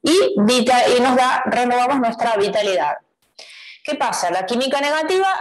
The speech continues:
hace lo contrario, nos saca la vitalidad, nos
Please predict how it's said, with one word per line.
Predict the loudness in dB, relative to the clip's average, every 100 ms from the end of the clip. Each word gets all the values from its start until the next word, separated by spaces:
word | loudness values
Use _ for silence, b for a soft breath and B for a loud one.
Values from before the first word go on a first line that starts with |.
| -4
hace | -4 -2 -2
lo | 0
contrario, | -2 -2 -4 -4 -2 -2 -4
nos | -8 -8
saca | -6 -6 -4
la | -4
vitalidad, | -6 -6 -6 -4 -4 -2 -4
nos | -8 -14